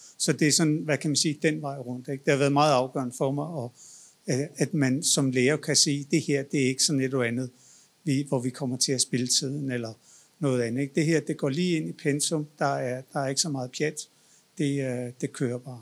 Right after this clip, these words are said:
Og så er der så et ekstra, øh, element, øh, der handler om, øh, undervisningsmiljø, øh, som, øh, lægger sig i en vis grad i forlængelse af et, øh, øh, sådan et,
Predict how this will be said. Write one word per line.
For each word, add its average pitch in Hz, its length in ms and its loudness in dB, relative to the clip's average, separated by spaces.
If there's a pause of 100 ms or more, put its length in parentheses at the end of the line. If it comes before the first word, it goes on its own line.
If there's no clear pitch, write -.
(140)
Og - 60 -4
så - 140 2
er 190 80 4
der 185 100 0
så 180 280 2 (120)
et - 380 -2
ekstra, 190 380 0 (560)
øh, 156 180 4 (100)
element, 151 440 2 (340)
øh, 151 200 0
der 151 60 4
handler 156 560 -2
om, 123 260 -2
øh, 123 160 -10 (100)
undervisningsmiljø, 180 840 -2 (840)
øh, 139 440 4
som, 139 360 2
øh, 127 440 0
lægger 156 260 2
sig 147 480 2
i 143 400 -4 (120)
en 143 140 2
vis 190 200 6
grad 151 400 -2
i 175 60 -6
forlængelse 151 600 -2
af 151 380 -4
et, 127 320 -10
øh, 123 260 -4 (920)
øh, 113 580 0 (1040)
sådan 151 240 4
et, - 340 4